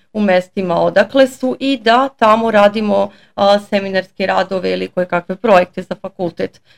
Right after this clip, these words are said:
Tako da sam ja po čitavo leto provodila negde na planini i shvatila sam da meni to prija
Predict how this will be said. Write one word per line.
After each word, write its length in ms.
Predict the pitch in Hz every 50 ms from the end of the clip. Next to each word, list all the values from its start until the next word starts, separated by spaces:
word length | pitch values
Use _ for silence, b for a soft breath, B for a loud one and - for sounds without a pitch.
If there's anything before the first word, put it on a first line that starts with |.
| _ _
Tako 260 | - 269 269 - -
da 100 | 247 262
sam 160 | 254 262 254
ja 120 | 254 262 269
po 120 | 262 254
čitavo 400 | 254 - 294 294 - 277 247 240 220
leto 260 | 233 254 262 - 254
provodila 520 | - 208 220 220 226 240 247 254 233 208
negde 300 | 214 226 233 226 220 220
na 120 | 214 208 202
planini 580 | 208 202 196 202 208 214 247 262 269 262 254 254 B B B B B
i 160 | B 302 302
shvatila 400 | 254 - - 240 247 247 254 247 240
sam 160 | - 233 214
da 80 | 202 214
meni 320 | 220 220 220 214 214 214
to 120 | - 208 208
prija 500 | - - 202 190 180 185 202 233 294